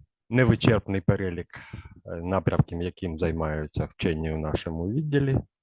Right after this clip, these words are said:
Це гравітаційно лінзовані квазари та явище гравітаційної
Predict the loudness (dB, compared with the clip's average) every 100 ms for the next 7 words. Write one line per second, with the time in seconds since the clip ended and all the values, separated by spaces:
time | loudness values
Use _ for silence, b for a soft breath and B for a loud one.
0 | _ _ _ _ _ _ _ -2 0 2
1 | 2 0 -2 -6 -4 -2 -2 0 0 0
2 | 0 -2 -2 0 0 0 0 2 2 0
3 | 0 -2 -2 -4 -6 -10 -6 -2 0 0
4 | -2